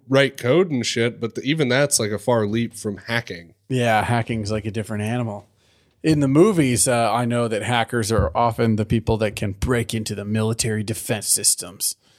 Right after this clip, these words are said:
Speaker 2: And you're just a fourteen-year-old kid? Whoa.
Speaker 1: <laughs>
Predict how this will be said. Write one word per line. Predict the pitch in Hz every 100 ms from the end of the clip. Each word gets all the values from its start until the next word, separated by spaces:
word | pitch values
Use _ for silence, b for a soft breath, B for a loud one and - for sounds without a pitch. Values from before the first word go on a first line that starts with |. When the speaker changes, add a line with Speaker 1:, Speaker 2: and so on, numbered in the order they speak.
| b b b
Speaker 2:
And | 117 127
you're | 180
just | 139 127
a | 107
fourteen-year-old | - 151 147 - 147 139 135 127 117
kid? | - 143 147 165 165 b b b b b -
Whoa. | 190 196 170 151 135 131 123 120 120 127 202 226
Speaker 1:
<laughs> | -